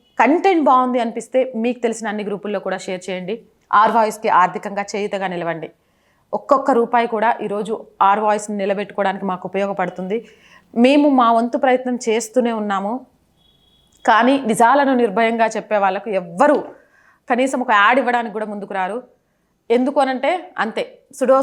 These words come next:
సెక్యులర్లుగా బ్రతకడం అలవాటు చేసుకున్న ఈ దేశంలో అసలు నిజమైన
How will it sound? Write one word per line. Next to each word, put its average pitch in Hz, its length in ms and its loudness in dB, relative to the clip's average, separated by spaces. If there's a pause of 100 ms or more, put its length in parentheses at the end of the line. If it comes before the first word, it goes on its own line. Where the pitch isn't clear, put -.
సెక్యులర్లుగా 240 580 0
బ్రతకడం 214 400 -2
అలవాటు 220 360 2
చేసుకున్న 208 360 -6 (560)
ఈ 269 40 2 (180)
దేశంలో 226 380 0 (2000)
అసలు 262 260 2
నిజమైన 269 340 4